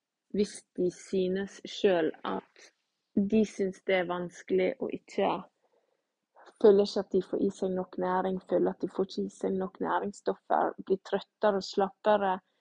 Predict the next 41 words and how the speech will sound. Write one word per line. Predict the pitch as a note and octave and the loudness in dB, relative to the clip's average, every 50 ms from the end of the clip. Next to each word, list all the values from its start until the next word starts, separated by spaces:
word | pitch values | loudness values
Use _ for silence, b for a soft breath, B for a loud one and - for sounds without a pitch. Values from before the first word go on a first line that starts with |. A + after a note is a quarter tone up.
| _ _ _ _ _ _ _ _ _ _ - - | _ _ _ _ _ _ _ _ _ _ -6 -4
Kanskje | A3 G3+ G3 - G#3 G3 | -2 -2 2 2 2 4
går | G3+ G3 F#3 | 4 4 4
de | F#3+ - | 4 4
på | G3 F#3+ | 4 6
jernmangel, | F#3+ G#3 G#3 G#3+ G#3+ G#3+ G#3+ G#3+ G#3+ G#3 G#3 G#3 G3+ G3+ - - | 8 8 6 8 6 4 4 4 4 4 4 2 0 0 -2 -4
kanskje | G3 F#3+ - G3 | -8 -4 -4 -2
går | - G3 G3 G3 | 0 0 0 0
de | G3 | 0
på | - G3 F#3 F#3+ A#3+ | 0 -2 0 6 8
D-vitaminmangel, | A#3+ A#3+ A#3 G#3+ A3+ A3+ - A#3+ A3+ A3+ A3 A3+ A3 A3 A3 G#3+ G#3+ G#3+ G#3+ G#3+ G#3+ G#3+ | 10 10 10 6 4 0 0 -2 0 2 2 2 2 2 2 2 2 0 0 0 -2 -2
kanskje | - - F#3 F3+ - G3 G3 | -4 -10 -10 -8 -6 -4 -2
går | G#3 G3 G3 G3 | 0 0 0 0
de | G3+ G3+ - - | -2 -4 -4 -6
på | F#3+ F#3+ F#3+ | -6 -4 -6
sinkmangel, | - - - C#4 C4 B3+ A#3+ _ - A#3 A#3 A#3 A3+ A#3 A3+ A3+ A3+ A3 - - - _ _ - - - | -6 -2 0 2 2 2 0 _ -2 0 0 2 2 2 2 2 2 2 0 -4 -10 _ _ -12 -4 -2
magnesiummangel, | A3+ A#3+ A#3 B3 B3 A#3 A#3 B3 B3 A#3+ A#3+ A#3 - - B3 A#3 A#3 A3+ A3+ A#3 A#3 A3+ A3+ A3+ A3 - | 0 2 4 4 4 4 4 2 2 2 0 -2 -2 -2 0 2 2 4 4 4 2 2 2 4 2 2
jeg | - - - - G#3 G3 | 0 -2 -2 -2 0 2
vet | G3 F#3+ F#3+ _ - - | 2 0 0 _ -8 -8
ikke. | E3+ - - - - - _ _ _ _ _ _ _ - | -8 -6 -6 -8 -8 -8 _ _ _ _ _ _ _ -4
Men | B3+ B3+ | -4 -2
sjekk | - - - C4 - - - - A#3+ | -2 -2 -4 -4 -6 -8 -4 0 0
det | A#3+ - | 2 4
ut. | A3 G#3 A3+ D4 - _ - - _ _ _ _ _ _ _ _ _ - | 4 2 2 0 -4 _ -20 -20 _ _ _ _ _ _ _ _ _ 0
Gå | C#4+ C#4 C#4 | 0 0 2
til | - C4+ A3+ | 4 4 6
lege | A3 G#3+ G#3+ A3 G#3+ A#3 G#3+ | 6 6 6 6 6 6 6
da | G#3 A3 | 6 4
og | A#3+ - | 2 2
si, | - A#3+ | 2 2
«OK, | A3 A3+ A3 - - A#3 G#3+ G#3+ | 2 2 2 0 0 0 0 2
men | A3 G#3+ G3 | 2 0 0
disse | A3 G#3+ - - - - C4 | -2 -4 -6 -4 -4 -4 0
tingene | - D4 C4 A#3 G#3 G3 F#3+ F#3 | 2 2 2 2 0 -2 -4 -4
skal | - - F#3 | -2 -2 0
jeg | F#3+ | 0
i | F#3 F#3 | 0 -2
hvert | - - | -2 -6
fall | - F#3 F3+ | -6 -4 -4
ha | F3 - - | -6 -6 -6
kontroll | - F#3+ F#3+ - - F#3+ F3+ F3 - - | -6 -8 -6 -4 -2 -2 -2 -2 -2 -2
over. | - - - - - | -2 -4 -4 -6 -10